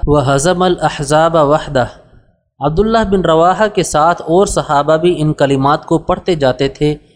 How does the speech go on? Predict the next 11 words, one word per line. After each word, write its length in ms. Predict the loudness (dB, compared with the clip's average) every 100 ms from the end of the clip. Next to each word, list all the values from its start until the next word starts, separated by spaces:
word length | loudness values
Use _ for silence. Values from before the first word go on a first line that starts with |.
| _ _ _
اس 140 | -2
شان 420 | -2 0 0 0
سے 140 | 0 0
مکہ 380 | 0 -2 0 0
میں 140 | 0
داخل 380 | 0 0 0 0
ہوئے، 300 | 2 2 0 -4 -20 _ _
بیت 260 | 0 0 2
اللہ 180 | 2 2
کا 200 | 0 -2
طواف 420 | 0 2 2